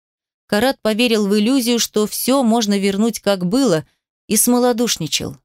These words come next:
«А у тебя разве не было таких мыслей?» Он быстро поймет, что уже никогда и ничего не будет, как прежде,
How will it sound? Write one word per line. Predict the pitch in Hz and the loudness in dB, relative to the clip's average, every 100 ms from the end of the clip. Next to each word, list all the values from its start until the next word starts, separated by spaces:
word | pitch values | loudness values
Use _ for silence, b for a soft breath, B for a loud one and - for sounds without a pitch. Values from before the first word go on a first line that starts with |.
| _ - | _ -4
«А | 170 | -2
у | |
тебя | 190 233 269 | 0 2 2
разве | 196 151 175 | 0 0 0
не | 240 | 0
было | 294 247 170 | 0 -2 -2
таких | 143 - - | -6 -8 -10
мыслей?» | - 131 - - - _ _ _ _ _ - | -6 -6 -6 -10 -18 _ _ _ _ _ 0
Он | 185 175 | 0 2
быстро | 202 - 180 | 0 -2 -2
поймет, | 175 175 185 220 | 0 0 0 0
что | - 180 | -2 -2
уже | 170 196 | 0 0
никогда | 185 - 175 165 196 240 | 0 0 -2 -2 0 0
и | 196 | 0
ничего | 175 160 190 214 | -2 -2 0 0
не | 226 | 0
будет, | 208 202 202 | 0 0 -2
как | - 196 | -4 -8
прежде, | - 165 156 135 151 | -4 -2 -2 -2 -6